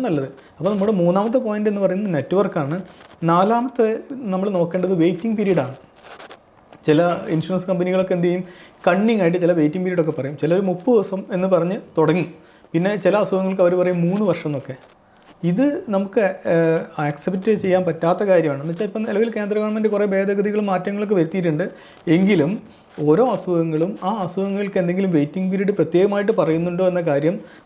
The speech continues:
നമ്മൾ വളരെ വ്യക്തമായിട്ട് നോക്കണം. പിന്നെ ഈ പ്രീമിയം കുറച്ചിടാൻ വേണ്ടി ഇവർ കാണിക്കുന്ന മറ്റൊരു ഗിമ്മിക്കാണ് co-payment. എന്ന് വെച്ചാൽ, ഏഹ്, അൻപതിനായിരം ബില്ല് വന്നാൽ അതിൽ പതിനായിരം രൂപ നമ്മൾ അടയ്ക്കണം, നാൽപതിനായിരം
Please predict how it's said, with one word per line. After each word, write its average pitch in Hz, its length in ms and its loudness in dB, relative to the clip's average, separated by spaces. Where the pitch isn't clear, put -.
നമ്മൾ 165 200 2
വളരെ 180 380 0
വ്യക്തമായിട്ട് 151 600 -2
നോക്കണം. 123 320 -8
പിന്നെ 214 320 2
ഈ - 20 2
പ്രീമിയം 208 400 4
കുറച്ചിടാൻ 208 420 0
വേണ്ടി 196 200 0
ഇവർ 196 120 4
കാണിക്കുന്ന 185 400 -2
മറ്റൊരു 220 360 -2
ഗിമ്മിക്കാണ് 170 440 -2
co-payment. 160 580 2
എന്ന് 180 160 0
വെച്ചാൽ, 190 220 0
ഏഹ്, 151 240 2
അൻപതിനായിരം 190 580 2
ബില്ല് 185 260 2
വന്നാൽ 165 240 0
അതിൽ 180 120 4
പതിനായിരം 220 420 2
രൂപ 214 160 2
നമ്മൾ 156 220 0
അടയ്ക്കണം, 151 280 -2
നാൽപതിനായിരം 185 500 -2